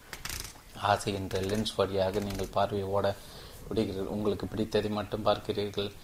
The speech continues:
ஞானம் பெறுதல் என்ற வார்த்தை உங்களுக்கு மதிப்புள்ள ஒன்றாக தோன்றவில்லை. நான் ஒரு கையில் புகழ்பெற்ற வைரத்தையும் மறு கையில் ஞானத்தையும் வைத்துக்கொண்டு எது வேண்டும் என்று கேட்டால் எதை தேர்ந்தெடுப்பீர்கள்? ஞானத்தை எப்போது வேண்டுமானாலும் தேர்ந்தெடுத்து கொள்ளலாம்.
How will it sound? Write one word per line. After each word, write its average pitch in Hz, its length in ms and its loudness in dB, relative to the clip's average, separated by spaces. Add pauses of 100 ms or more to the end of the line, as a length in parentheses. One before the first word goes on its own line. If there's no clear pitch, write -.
(380)
ஞானம் 107 400 0
பெறுதல் 101 380 0
என்ற 98 220 0
வார்த்தை 101 440 2
உங்களுக்கு 98 440 -2
மதிப்புள்ள 101 460 -2
ஒன்றாக 98 420 0
தோன்றவில்லை. 95 640 0 (460)
நான் 101 220 2
ஒரு 98 180 0
கையில் 101 380 0
புகழ்பெற்ற 98 600 0
வைரத்தையும் 98 840 0
மறு 101 240 -2
கையில் 101 380 0
ஞானத்தையும் 101 480 -2
வைத்துக்கொண்டு 101 500 -2 (100)
எது 101 220 0
வேண்டும் 101 380 -2
என்று 98 220 -4
கேட்டால் 101 440 0
எதை 98 200 -2
தேர்ந்தெடுப்பீர்கள்? 95 840 -4
ஞானத்தை 98 480 -4
எப்போது 98 320 -2
வேண்டுமானாலும் 98 560 -4
தேர்ந்தெடுத்து 101 540 -2
கொள்ளலாம். 98 500 4